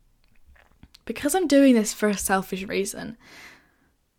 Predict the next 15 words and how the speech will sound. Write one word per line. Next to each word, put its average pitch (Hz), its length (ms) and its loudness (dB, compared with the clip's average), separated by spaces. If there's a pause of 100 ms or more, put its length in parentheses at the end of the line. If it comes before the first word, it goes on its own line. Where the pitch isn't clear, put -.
(460)
Because 233 220 -2
I'm 254 80 6
doing 277 160 6
this 285 120 2
because 247 240 0
I 226 60 4
want 208 140 4
to 196 160 -4
prove 208 280 2
to - 60 -8
people 175 340 -6
I'm 175 180 -4
better - 280 -10
than - 220 -12
them. 190 300 -6